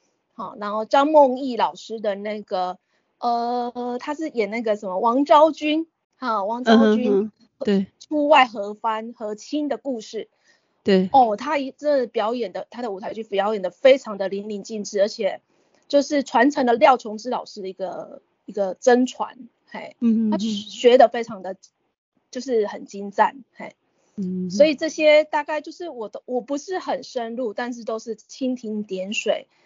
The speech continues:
Speaker 1: 大概略知一二这样子，哈。
Speaker 2: 不会啦，跟我们来比的话，你已经算是
Speaker 1: <laughs>
Speaker 2: 对我们传统的歌仔戏
Speaker 1: 哦。
Speaker 2: 投入蛮多，因为我看到你的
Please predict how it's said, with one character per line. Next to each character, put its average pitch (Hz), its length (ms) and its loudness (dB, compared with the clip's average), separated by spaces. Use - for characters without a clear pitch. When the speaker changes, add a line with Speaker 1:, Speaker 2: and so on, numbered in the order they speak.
Speaker 1:
大 262 160 4
概 240 260 0
略 262 200 4
知 240 160 -6
一 190 180 -12
二 196 100 -6
这 - 140 -14
样 - 160 -16
子， - 180 -16
哈。 - 240 -4
Speaker 2:
不 247 100 10
会 285 120 12
啦， 196 140 8
跟 254 160 2
我 240 40 4
们 185 120 -2
来 190 200 2
比 185 140 -8
的 185 140 -4
话， 214 180 -2
你 185 140 -2
已 170 40 -6
经 214 160 -4
算 208 220 4
是 269 240 4
Speaker 1:
<laughs> 294 160 0
Speaker 2:
对 226 240 8
我 180 140 2
们 190 200 2
传 202 280 0
统 190 180 -4
的 165 80 -6
歌 202 240 -2
仔 190 220 -4
戏 - 80 -2
Speaker 1:
哦。 233 360 0
Speaker 2:
投 202 200 2
入 214 180 8
蛮 175 300 -4
多， 196 160 2
因 240 120 4
为 262 60 8
我 180 80 4
看 226 180 -2
到 214 140 2
你 180 140 -4
的 160 60 -6